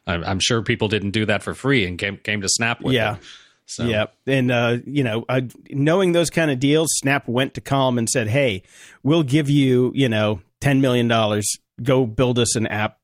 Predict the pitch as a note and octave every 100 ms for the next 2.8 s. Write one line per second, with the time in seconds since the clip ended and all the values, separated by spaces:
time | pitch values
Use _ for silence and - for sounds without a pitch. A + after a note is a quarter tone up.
0 | - A2+ A#2 A2 A2 A2+ B2 D3 B2 C3
1 | C#3 C3+ A#2 F2 A#2+ A#2 A2+ G2+ G#2 A#2
2 | - A2 G2+ G2+ G2+ - - B2+